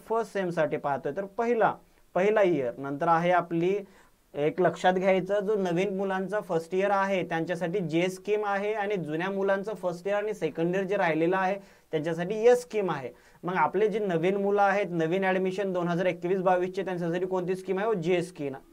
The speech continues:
स्कीम आहे. ह्या जेवरती क्लिक करायचं. नंतर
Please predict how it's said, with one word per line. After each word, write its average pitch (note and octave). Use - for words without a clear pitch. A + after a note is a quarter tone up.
स्कीम D3+
आहे. B2
ह्या E3+
जेवरती D3+
क्लिक D#3+
करायचं. E3+
नंतर D3